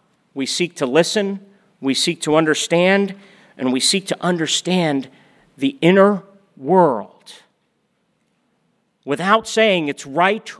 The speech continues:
or wrong of another person.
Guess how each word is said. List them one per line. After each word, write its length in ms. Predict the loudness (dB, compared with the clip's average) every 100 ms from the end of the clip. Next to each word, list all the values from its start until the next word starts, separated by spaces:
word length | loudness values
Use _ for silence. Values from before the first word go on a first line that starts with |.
| -4
or 220 | 0 0
wrong 680 | 2 2 2 0 -8 -18 -20 _ _ _ _ -8
of 140 | -6
another 260 | -4 -4 -4
person. 460 | -4 -6 -8 -16